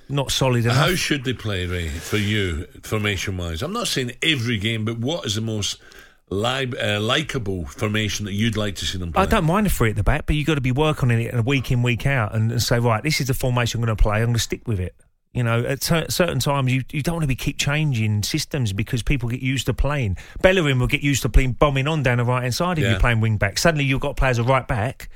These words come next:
Speaker 1: and he, he still wants to bomb on. He's gonna be leave, leave gaps for the centre halves. They get isolated. So, uh, you know, I've got no problem playing three at the back, but he's gotta say, "Right, I'm gonna play this week in, week out and work on it in training." Everybody knows exactly what their jobs are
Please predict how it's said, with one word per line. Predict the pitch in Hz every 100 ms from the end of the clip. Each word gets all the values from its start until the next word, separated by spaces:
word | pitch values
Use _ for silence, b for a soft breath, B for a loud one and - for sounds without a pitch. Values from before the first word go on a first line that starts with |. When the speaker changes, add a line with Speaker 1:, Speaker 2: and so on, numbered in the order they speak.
| B B -
Speaker 1:
and | 151
he, | 151 -
he |
still | 127 180
wants | 160 139
to | 143
bomb | 151 165
on. | 202 107 82 B B -
He's | 160 139
gonna | 127
be | 135
leave, | 127 127 127
leave | 127 110
gaps | 190 - -
for |
the | 123
centre | 110 120 113
halves. | 156 160
They | 127
get | 117 139
isolated. | 170 165 127 107 104 90 B B B B B
So, | - 147 147 143 -
uh, | 156
you | 165 160
know, | 143
I've | 139
got | 185 165
no | 185
problem | - 175 135
playing | 127 120
three | 104 110
at | 104
the |
back, | 101 143 -
but | 139
he's | 135
gotta | 120 135
say, | 123 131
"Right, | 127 151 117
I'm | 107
gonna | 127
play | - 135
this | 127 -
week | 147 139
in, | 127 123
week | 117 -
out | 104 - B B
and | 123 131
work | 127 180 135
on | 123
it |
in | 123
training." | 110 110 107 113 156 B B B -
Everybody | 160 156 147
knows | 147 143 123
exactly | 135 117 160 - 135
what |
their | 123
jobs | 104 117 90
are | 107 131